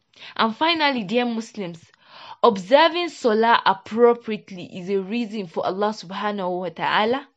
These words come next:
to forbid one from the hellfire and enter us into His paradise. And who wouldn't love to be in the paradise of Allah subhanahu wa ta'ala?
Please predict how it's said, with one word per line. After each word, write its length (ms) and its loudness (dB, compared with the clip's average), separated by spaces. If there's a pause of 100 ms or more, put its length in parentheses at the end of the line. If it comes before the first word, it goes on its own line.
(520)
to 100 -8
forbid 540 0
one 180 0
from 240 -8
the 80 -6
hellfire 480 -6
and 340 -2
enter 440 -4
us 220 -6
into 260 -16
His 240 -14
paradise. 560 -8 (800)
And 200 0
who 200 0
wouldn't 300 -2
love 220 2
to 100 -14
be 180 -6
in 40 -8
the 60 -6
paradise 540 -4
of 100 -10
Allah 260 -4
subhanahu 420 -14
wa 120 -12
ta'ala? 300 -16